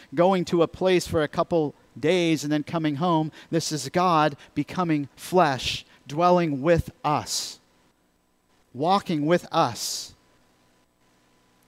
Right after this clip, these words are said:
eating the same kinds of food that we would eat, seeing the same heartache that you and I see,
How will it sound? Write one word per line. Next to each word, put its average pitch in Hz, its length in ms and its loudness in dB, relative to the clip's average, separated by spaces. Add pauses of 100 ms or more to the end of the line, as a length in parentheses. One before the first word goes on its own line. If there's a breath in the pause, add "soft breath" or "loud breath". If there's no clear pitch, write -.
eating 196 280 0
the 170 60 0
same 180 220 -2
kinds 175 260 -4
of 156 100 -2
food 196 440 2
that 147 100 -2
we 175 160 -2
would 156 160 -2
eat, 151 360 -6 (2500)
seeing 185 300 -4
the 170 80 0
same 175 220 -2
heartache 170 480 2
that 151 160 -2
you 170 180 -2
and 160 100 -2
I 147 200 0
see, 135 420 -6